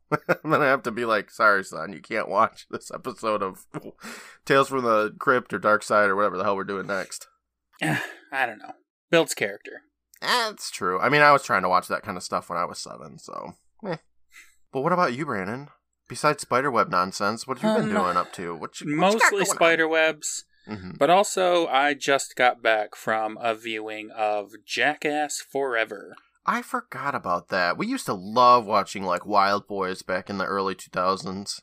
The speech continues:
Speaker 2: Yeah, because
Speaker 1: So
Speaker 2: it was the
Speaker 1: good.
Speaker 2: shit.
Speaker 1: It was the
Speaker 2: Um,
Speaker 1: sh-, yes.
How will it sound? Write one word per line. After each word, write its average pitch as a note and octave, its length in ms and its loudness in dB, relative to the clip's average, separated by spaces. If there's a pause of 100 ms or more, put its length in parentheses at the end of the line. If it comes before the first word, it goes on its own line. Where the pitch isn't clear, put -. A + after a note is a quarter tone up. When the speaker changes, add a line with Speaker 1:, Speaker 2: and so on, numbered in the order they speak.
(120)
Speaker 2:
Yeah, C#3 320 -4 (640)
because - 260 -6
Speaker 1:
So E3 80 -4
Speaker 2:
it - 60 -8
was F2 120 -8
the F2 60 -8
Speaker 1:
good. C3+ 80 -2
Speaker 2:
shit. - 360 -2 (320)
Speaker 1:
It G2+ 160 -14
was G#2+ 200 0
the B2 160 2
Speaker 2:
Um, D3 260 2
Speaker 1:
sh-, C#3+ 60 -10
yes. C3 440 -16